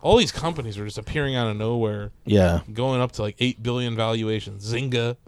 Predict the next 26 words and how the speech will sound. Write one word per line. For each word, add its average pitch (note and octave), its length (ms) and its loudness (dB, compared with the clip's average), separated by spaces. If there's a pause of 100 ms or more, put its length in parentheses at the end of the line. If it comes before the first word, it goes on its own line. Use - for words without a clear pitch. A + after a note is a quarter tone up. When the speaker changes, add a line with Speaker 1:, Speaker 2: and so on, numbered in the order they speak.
(460)
Speaker 2:
Right. F#2+ 240 6
Speaker 1:
All C#3 80 8
these B2 140 2
different - 440 -6
Facebook B2 520 -2
games. A#2 500 -4
And, G#2 140 -10
like, F#2 180 -12 (1080)
I'm A#3 80 -6
like, G#3+ 160 0
"Meanwhile, D#3+ 800 4 (640)
here's F#4+ 300 6
Nintendo B3 560 4
over C3 480 8
here, A#2 520 2 (260)
and F#3 140 0
you're G#3+ 140 4
valuing B3 560 4
its F3 120 0
I G#3 180 4
P A3+ 260 0
at, D#3+ 100 6
like, D3+ 180 2
five F3+ 360 4
billion E3+ 300 2
dollars." B2+ 540 4